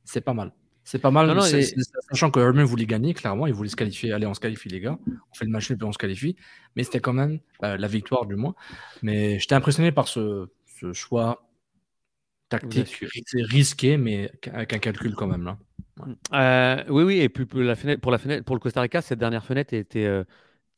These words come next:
Speaker 2: très, très importante. Ils, ils jouent d'ailleurs leur, leur qualification pour la, la place de, de barragiste, euh, ce, ce mardi.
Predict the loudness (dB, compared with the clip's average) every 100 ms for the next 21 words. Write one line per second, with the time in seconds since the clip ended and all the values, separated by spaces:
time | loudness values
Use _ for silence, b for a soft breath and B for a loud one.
0 | -14 -14 -12 -6 -2 0 0 0 -2 -6
1 | -4 -6 -4 -2 4 6 6 4 0 -2
2 | -2 -4 -4 -4 -4 -4 -6 -4 -2 -2
3 | -2 -4 0 0 0 b b b b -4
4 | 2 4 4 2 -4 -4 0 0 0 -6
5 | -8 -4 0 0 -2 -6